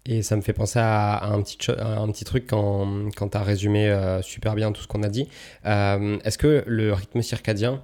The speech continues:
dans l'alimentation intuitive, ça a une importance ? Parce que c'est vrai que j'encourage pas mal les gens à dormir aux mêmes heures, à s'entraîner aux mêmes heures, à manger aux mêmes heures. Est-ce que dans le cadre de l'alimentation intuitive, c'est encore plus important, tu vois, de, de s'alimenter aux mêmes heures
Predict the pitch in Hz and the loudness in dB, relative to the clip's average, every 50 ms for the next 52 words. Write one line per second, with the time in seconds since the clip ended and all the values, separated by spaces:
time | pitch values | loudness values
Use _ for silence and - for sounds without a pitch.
0 | - - 104 98 101 104 113 113 113 107 107 107 104 107 101 - - 101 98 - | -8 -10 -6 -2 0 0 2 2 2 0 0 0 -2 -4 -4 -4 -6 -6 -6 -6
1 | - 98 - 127 - - - 101 98 98 101 101 101 - 98 92 - - 95 95 | -6 -6 -4 -6 -4 -2 -2 0 0 0 0 0 0 2 0 0 0 0 -2 -2
2 | - - - - - - - - - 92 - - - - 95 98 104 101 - 98 | -4 -8 -14 -18 -20 -20 -12 -8 -8 -8 -8 -8 -4 -2 0 0 0 2 2 2
3 | 98 95 95 90 - - - - - - 98 95 - 101 98 101 101 - - 110 | 4 4 2 2 -2 -6 -16 -8 -4 -2 -2 0 2 2 2 2 2 2 2 4
4 | 113 117 117 113 110 101 101 110 110 107 107 101 95 95 92 - - - - 101 | 4 4 4 4 2 2 2 2 4 4 4 4 2 0 -2 -6 -12 -18 -6 -2
5 | 92 95 98 104 101 101 107 117 123 117 117 123 120 117 110 107 - 107 98 - | 0 2 4 4 4 6 6 4 4 6 6 6 6 6 4 4 2 -2 -4 -2
6 | - 104 107 110 113 110 120 110 101 104 104 104 107 101 110 104 107 107 104 110 | -2 0 0 0 2 2 2 2 2 2 2 4 4 4 4 4 4 4 4 2
7 | 131 120 - 107 - - - 120 117 110 101 - 120 117 113 107 104 107 104 104 | 2 0 0 -4 -2 0 0 2 2 2 2 2 0 0 0 0 0 0 0 -2
8 | 104 104 101 104 101 - - 104 101 - 107 104 131 127 - - 101 - 101 92 | -2 -4 -4 -6 -6 -6 -6 -6 -6 -6 -8 -6 -6 -4 -2 -2 -2 0 -2 -4
9 | - - - 127 113 120 117 104 110 104 - 127 131 123 - 107 113 127 127 - | -2 -2 0 2 2 2 2 2 0 0 0 0 -2 0 2 4 4 4 4 2
10 | - - - - - 104 95 104 101 98 101 101 101 101 98 104 104 95 101 101 | -4 -18 -18 -16 -14 -4 0 2 4 4 6 4 4 4 2 0 -2 0 0 0
11 | 92 - - 117 117 117 117 113 104 - 120 113 110 110 107 104 101 123 135 131 | 0 2 2 2 4 4 4 4 4 2 2 2 4 4 2 4 4 4 2 2
12 | - | 0